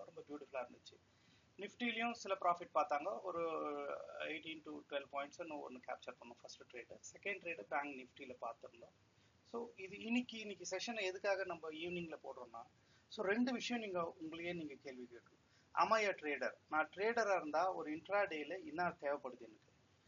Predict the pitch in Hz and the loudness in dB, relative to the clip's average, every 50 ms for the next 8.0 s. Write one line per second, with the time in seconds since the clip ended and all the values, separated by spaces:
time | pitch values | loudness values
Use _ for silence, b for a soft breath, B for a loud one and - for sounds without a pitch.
0 | _ _ _ - - 208 190 180 180 180 180 180 202 185 180 170 180 - 170 165 | _ _ _ -6 -2 0 0 0 0 -2 0 0 2 2 2 0 -2 -2 -4 -4
1 | 165 160 170 170 156 143 139 139 139 151 170 190 190 175 - - 170 151 - 147 | -2 -4 -4 -4 -4 -4 0 2 6 8 10 8 8 6 2 -2 -2 -2 -2 -4
2 | - 151 135 123 - - - 127 156 165 185 - - _ _ _ _ _ _ _ | -6 -8 -8 -8 -12 -18 -6 -2 -2 -2 -2 -4 -8 _ _ _ _ _ _ _
3 | _ - - _ _ _ - 160 156 - 170 160 156 160 147 - - - 135 131 | _ -20 -20 _ _ _ 2 2 4 4 2 0 2 0 -4 -4 -4 -4 -4 -2
4 | 123 127 120 120 110 110 110 - _ _ _ _ _ - 175 170 151 - - 160 | -2 -2 -2 -2 -4 -6 -10 -16 _ _ _ _ _ -4 -4 -4 -4 -4 0 4
5 | 160 180 202 214 202 196 175 170 - 156 170 156 151 147 143 - 147 143 - 135 | 6 8 8 6 6 4 2 2 0 -4 -6 -4 -4 -6 -6 -6 -8 -8 -10 -10
6 | 139 - 147 - - 135 131 127 - - 120 120 120 120 135 - - - - _ | -8 -8 -8 -8 -6 -6 -6 -6 -6 -6 -6 -4 -6 -6 -8 -10 -12 -14 -16 _
7 | 139 131 127 131 143 160 180 196 190 - - 165 151 147 - 123 143 127 127 | -14 -6 0 4 4 6 6 4 2 -2 -4 -4 -4 -4 -4 -8 -10 -10 -10